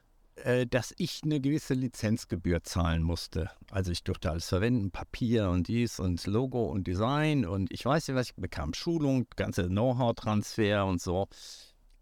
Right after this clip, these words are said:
Also nachher würde ich sagen, das war <laughs> wahrscheinlich alles nicht sonderlich notwendig, aber gut. Ist egal, das gab mir eine gewisse Sicherheit, so. Ich dachte, „Ach, der Auftrag, das kommt ja alles.“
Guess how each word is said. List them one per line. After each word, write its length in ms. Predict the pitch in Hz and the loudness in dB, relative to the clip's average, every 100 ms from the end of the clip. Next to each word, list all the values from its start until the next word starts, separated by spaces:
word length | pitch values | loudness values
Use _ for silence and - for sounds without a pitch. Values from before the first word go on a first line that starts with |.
| - | -8
Also 260 | 98 92 | -4 -2
nachher 340 | 95 92 98 95 | 0 0 2 2
würde 320 | 90 92 92 | 2 2 2
ich 100 | 87 | 0
sagen, 540 | - 85 90 92 98 - - - 95 - - _ _ - _ _ _ - - - | 0 0 0 0 -2 -6 -20 -20 -20 -20 -20 _ _ -20 _ _ _ -12 -10 -4
das 260 | 98 92 | 0 2
war 140 | 92 92 | 2 0
<laughs> 0 | |
wahrscheinlich 580 | 92 - - 95 - - | -2 -2 -4 -4 -6 -8
alles 380 | - - 117 - 95 | -4 -2 -2 -4 -2
nicht 220 | 117 - | -2 0
sonderlich 420 | 123 127 107 107 | 0 2 0 -2
notwendig, 440 | 170 208 170 143 | -2 2 0 2
aber 120 | 139 117 | 0 2
gut. 240 | 101 - - _ _ - | 0 -2 -12 _ _ -2
Ist 180 | 165 165 | 0 2
egal, 400 | 131 117 190 247 | 2 2 2 0
das 180 | 127 | 0
gab 200 | - 123 | -2 -2
mir 80 | 147 | 2
eine 120 | 123 104 | 2 2
gewisse 340 | 113 117 123 90 | -2 -2 -2 -2
Sicherheit, 640 | 98 120 135 135 151 202 | 0 0 0 2 0 0
so. 180 | 170 180 | 2 2
Ich 120 | 147 | 0
dachte, 240 | - - - | -2 -8 -10
„Ach, 60 | - | -6
der 100 | - | 0
Auftrag, 460 | 135 165 147 139 | 2 2 0 0
das 100 | 107 | -2
kommt 180 | - 139 | -8 -6
ja 100 | - | -4
alles.“ 220 | 82 104 | 0 -2